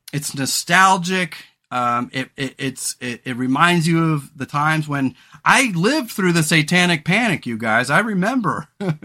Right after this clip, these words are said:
<laughs> I remember, um, you know, going through Reagan versus, uh, Mondale and all those things,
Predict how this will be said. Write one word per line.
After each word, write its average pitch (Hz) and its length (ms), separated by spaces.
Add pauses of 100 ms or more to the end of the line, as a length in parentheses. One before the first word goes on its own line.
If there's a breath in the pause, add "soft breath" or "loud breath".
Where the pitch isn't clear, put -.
(160)
<laughs> - 560
I 156 120
remember, 175 840
um, 120 400
you 156 120
know, 131 160
going 156 380
through 165 540
Reagan 165 760
versus, 151 760
uh, 113 480
Mondale 156 720
and 151 80
all 151 200
those 156 180
things, 151 460